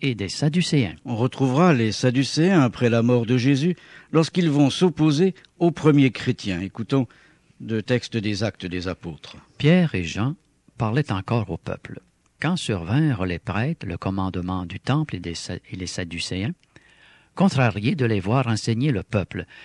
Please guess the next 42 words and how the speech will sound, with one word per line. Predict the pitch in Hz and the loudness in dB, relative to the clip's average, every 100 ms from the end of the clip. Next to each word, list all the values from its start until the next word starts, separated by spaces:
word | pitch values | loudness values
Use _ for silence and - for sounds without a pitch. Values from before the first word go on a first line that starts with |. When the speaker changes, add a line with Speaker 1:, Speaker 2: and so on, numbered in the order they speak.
| - | -2
Speaker 1:
et | 135 | 4
annoncer | 143 151 135 - 196 | 4 6 2 2 2
en | 117 | 2
la | 90 | 0
personne | - 123 - 85 | -2 -2 -2 -2
de | 85 | 0
Jésus | 117 151 135 185 | 0 0 0 0
la | 143 92 80 | 0 -4 0
résurrection | 160 139 147 151 - 143 135 | 0 2 4 2 2 2 2
des | 87 | 0
morts. | 87 82 71 _ _ _ _ _ _ _ _ _ - | -4 -6 -8 _ _ _ _ _ _ _ _ _ -2
Ils | 135 | 2
mirent | 147 175 131 | 6 6 6
la | 113 | 2
main | 131 | 2
sur | 135 92 85 | 0 -2 0
eux | 139 139 - - | 0 0 -10 -6
et | 117 | -4
les | 113 | -2
emprisonnèrent. | 107 98 107 90 82 82 - - _ _ _ - - | -2 -2 -4 -4 -8 -12 -16 -20 _ _ _ -20 -16
Des | 151 117 120 | -8 0 0
croyants | - 113 113 143 160 | 2 2 4 6 6
de | 110 | 2
plus | - 117 104 | 0 0 0
en | 107 | -2
plus | - 101 92 | -2 -4 0
nombreux | 117 110 107 156 | 0 2 0 0
s'adjoignaient | 120 95 101 104 127 | 0 -4 -2 0 0
au | 107 | -2
Seigneur, | 92 98 87 85 80 80 87 _ _ _ - | -6 -6 -6 -6 -6 -12 -16 _ _ _ -6
à | |
tel | 120 165 151 | 0 2 2
point | - 196 | 2 0
qu'on | 190 117 | 2 0
allait | 107 107 | 0 0
jusqu'à | 127 95 - 87 | -2 -4 -6 -10
transporter | 85 110 - - 92 - 82 | -4 -4 -2 -6 -8 -8 -8
les | 95 | -4
malades | 123 147 165 127 | -2 0 0 0
dans | 101 135 | 2 4
les | 123 | 2
rues, | 92 76 | 0 -8